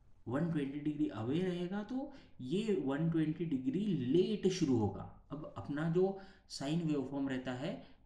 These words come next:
ये यहाँ पर ninety degree रहता है और इस point पे रहता है वन एटी degree। अब one twenty degree कहाँ पर आएगा?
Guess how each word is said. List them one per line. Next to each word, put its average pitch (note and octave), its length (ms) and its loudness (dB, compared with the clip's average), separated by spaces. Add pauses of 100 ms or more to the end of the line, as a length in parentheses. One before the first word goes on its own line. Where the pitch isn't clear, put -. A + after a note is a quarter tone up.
(520)
ये B2+ 200 2
यहाँ C3 380 0
पर D#3 240 -4
ninety A#2 400 -6
degree D3+ 360 -2
रहता D3+ 300 -4
है F#3+ 340 -4 (220)
और D3 240 -12
इस G3 180 0
point A#2 320 -4 (100)
पे B2+ 80 -6
रहता A2+ 300 -6
है C3+ 160 -4 (120)
वन B2+ 200 -4
एटी G#2 340 -6
degree। G2 300 -8 (260)
अब G#2 200 -8
one E3 240 0
twenty C#3 360 0
degree D#3+ 260 0
कहाँ C#3 240 -6
पर D#3+ 80 -2
आएगा? F3 300 -6